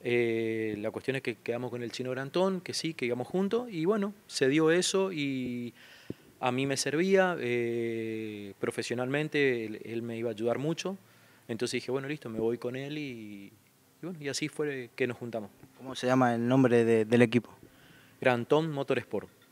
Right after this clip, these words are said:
Speaker 1: Él es el, el jefe de equipo, el Chino, el hijo es un chico que participó en Europa, en el motociclismo europeo, que le fue muy bien. Eh, tiene roce internacional, mm, ot-,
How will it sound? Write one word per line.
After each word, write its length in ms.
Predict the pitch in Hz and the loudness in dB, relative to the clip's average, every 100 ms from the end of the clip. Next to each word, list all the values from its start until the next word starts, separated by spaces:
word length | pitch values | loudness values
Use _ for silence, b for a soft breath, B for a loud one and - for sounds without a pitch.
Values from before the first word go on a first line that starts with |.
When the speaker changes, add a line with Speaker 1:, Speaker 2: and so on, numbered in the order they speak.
| _ - | _ -6
Speaker 1:
Él 240 | 110 110 | -2 -2
es 540 | 113 110 107 104 101 | 0 -2 -2 -6 -8
el, 180 | 104 101 - | -10 -12 -10
el 280 | 101 98 95 | -10 -10 -8
jefe 280 | 107 107 | -8 -6
de 20 | 107 | -6
equipo, 300 | 143 143 127 | -6 -4 -4
el 80 | |
Chino, 240 | - 147 143 | -4 -6 -4
el 100 | 117 | -6
hijo 540 | 120 - 117 110 104 | -6 -4 -4 -2 -4
es 180 | 104 101 - - - | -6 -10 -18 -20 -18
un 140 | 104 101 | -16 -14
chico 240 | 113 120 | -8 -8
que 120 | 107 | -8
participó 760 | 98 95 104 - 101 107 - 113 | -14 -10 -10 -10 -10 -8 -6 -4
en 80 | 107 | -4
Europa, 640 | 101 123 123 117 107 98 - | -2 -2 -2 -4 -6 -10 -14
en 120 | 98 | -14
el 80 | 98 | -12
motociclismo 520 | 98 - 95 104 113 | -14 -12 -12 -10 -10
europeo, 480 | 113 117 151 156 147 | -8 -2 0 0 -2
que 80 | 107 | -6
le 80 | |
fue 100 | - | -8
muy 160 | 104 104 | -8 -6
bien. 300 | 120 147 147 B B B B B B B - - | -4 -6 -8 B B B B B B B -20 -10
Eh, 1120 | 110 104 101 101 95 95 95 95 92 95 95 - _ _ _ _ _ _ | -6 -4 -4 -6 -8 -10 -12 -14 -14 -16 -20 -20 _ _ _ _ _ _
tiene 260 | 113 113 107 | -6 -4 -2
roce 340 | 110 - 104 | -4 -2 -4
internacional, 840 | 101 101 104 98 107 131 147 139 113 104 | -6 -6 -8 -6 -4 -2 -2 -4 -10 -16
mm, 600 | 107 104 98 95 95 - | -16 -14 -12 -14 -16 -12
ot-, 180 | 104 - | -12 -14